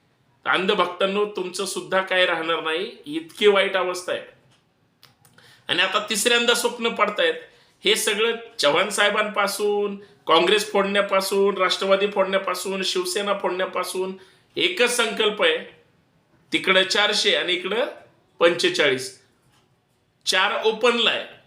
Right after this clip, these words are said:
क्लोजला जे काय असतील ते. पण हे सगळं हुकूमत गाजवण्यासाठी आणि दुसऱ्याच्या जीवावर, स्वतःच्या काही नाही.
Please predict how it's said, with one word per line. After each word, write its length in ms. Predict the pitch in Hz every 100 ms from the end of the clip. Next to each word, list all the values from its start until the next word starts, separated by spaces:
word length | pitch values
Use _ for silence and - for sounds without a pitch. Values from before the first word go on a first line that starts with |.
| _ _ _ _
क्लोजला 460 | 202 208 208 214 220
जे 180 | 208
काय 180 | 214 208
असतील 420 | 196 196 180 151
ते. 260 | 117 104 - _ _ _ _ _ _ _ _ _ _ _ -
पण 80 | 127
हे 200 | 196 220
सगळं 420 | 220 208 240 294 - - _ _ _ _ -
हुकूमत 360 | - 214 220
गाजवण्यासाठी 1080 | 233 214 208 208 208 202 196 170 160 131 - _ _
आणि 180 | 131 160
दुसऱ्याच्या 600 | 139 170 202 262 247 233
जीवावर, 460 | 185 170 139 123 127
स्वतःच्या 580 | - 156 180 175 185
काही 280 | 180 175 170
नाही. 180 | 147 120